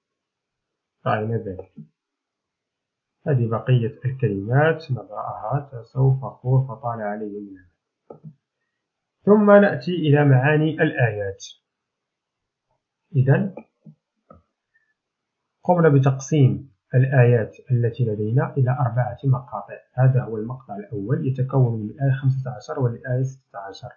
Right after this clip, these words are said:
إذن هنا لديك مهمة، آه،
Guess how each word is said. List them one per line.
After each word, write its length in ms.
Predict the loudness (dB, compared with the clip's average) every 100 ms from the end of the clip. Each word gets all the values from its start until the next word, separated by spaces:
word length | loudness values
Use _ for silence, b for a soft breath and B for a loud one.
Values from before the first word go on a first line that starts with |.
| _ _ -4
إذن 180 | 2 2
هنا 340 | 4 4 4 4
لديك 260 | 2 2
مهمة، 640 | 0 -2 -4 -4 -4 -6 -8 _ _ _ _ _ 0
آه، 760 | 2 2 -4 -6 -8 -10 -16